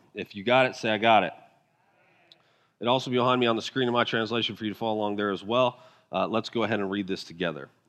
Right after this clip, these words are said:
Jonah chapter three, verse ten. The Holy Spirit says, "When God saw what they, Nineveh, did, and how they turned from their evil way, God relented of the disaster that he had said he would do to them,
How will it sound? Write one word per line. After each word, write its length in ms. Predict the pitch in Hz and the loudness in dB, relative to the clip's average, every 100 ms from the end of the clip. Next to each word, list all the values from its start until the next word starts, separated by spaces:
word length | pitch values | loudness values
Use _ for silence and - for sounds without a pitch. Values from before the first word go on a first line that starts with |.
| - | -8
Jonah 420 | 107 113 110 110 | -2 0 0 -2
chapter 320 | - 110 101 98 | -2 -2 -2 -6
three, 240 | 98 95 | -6 -6
verse 280 | 90 95 - | -4 -4 -4
ten. 300 | 98 80 - _ _ | -8 -8 -10 _ _
The 80 | - | -6
Holy 180 | 110 107 | -4 -4
Spirit 340 | - 107 95 | -4 -4 -4
says, 460 | - 98 85 80 - _ _ _ _ _ _ _ _ _ | -4 -4 -4 -6 -16 _ _ _ _ _ _ _ _ _
"When 120 | 120 | 0
God 240 | 127 160 156 | 6 8 8
saw 200 | 170 151 | 6 6
what 220 | 135 113 | 6 4
they, 300 | 139 131 131 | 6 6 4
Nineveh, 360 | 131 127 123 107 | 4 2 2 2
did, 400 | 123 117 104 123 - - - | 4 4 2 -2 -14 -12 -4
and 80 | 120 | -2
how 80 | |
they 160 | 127 120 | 0 0
turned 340 | - 143 131 | 0 2 2
from 140 | 127 120 | 0 0
their 140 | 113 | 0
evil 320 | 131 127 113 | 2 2 2
way, 420 | 110 120 101 107 - _ _ _ _ _ | 4 6 4 2 -4 _ _ _ _ _
God 240 | 131 135 127 | 6 6 6
relented 840 | 120 113 123 156 - 98 98 143 - _ _ _ _ _ _ _ - | 4 4 4 4 2 -2 -2 -4 -12 _ _ _ _ _ _ _ -4
of 200 | - 113 | 0 2
the 60 | 113 | 0
disaster 760 | 107 95 120 143 - 110 101 | -4 0 2 2 2 0 0
that 280 | 113 107 95 | 2 0 0
he 200 | - 113 | -2 -2
had 160 | 110 95 | -2 -4
said 320 | - 123 110 | -2 -2 0
he 160 | 117 101 | -2 0
would 220 | 101 92 | -2 0
do 180 | 120 123 | -2 -2
to 180 | - | -4
them, 340 | 101 101 78 | -2 -2 -2